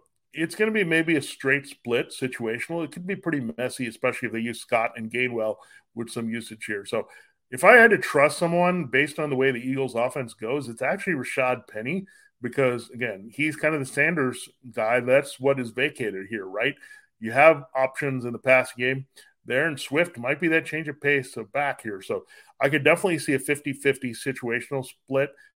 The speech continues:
for power running and receiving situations, and that could really hurt here. So, again, we'll see how it plays out. That's why both of these guys are ranked, uh,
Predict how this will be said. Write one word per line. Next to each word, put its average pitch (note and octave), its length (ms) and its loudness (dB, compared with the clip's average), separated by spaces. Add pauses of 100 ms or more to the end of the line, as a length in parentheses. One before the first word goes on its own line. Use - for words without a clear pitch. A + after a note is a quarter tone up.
(140)
for A#2+ 140 -2
power C3 340 6
running C3+ 500 0
and A2+ 340 -4
receiving C#3 360 -8
situations, D3 680 -4
and A#2+ 140 -6
that C3+ 260 -2
could B2+ 160 -6
really A#2 340 -4
hurt B2 260 -6
here. G2+ 220 -8
So, G2+ 240 -10 (800)
again, A2 300 -2 (400)
we'll D#3 120 -2
see G#3 120 6
how G3+ 80 12
it F#3+ 100 4
plays D3 260 4
out. C3 180 6
That's C#3+ 180 0
why C#3 140 2
both C3 240 0
of C3 60 -2
these B2 180 -2
guys A#2+ 360 2
are A2+ 140 -6
ranked, A#2 460 -8
uh, G#2+ 180 -2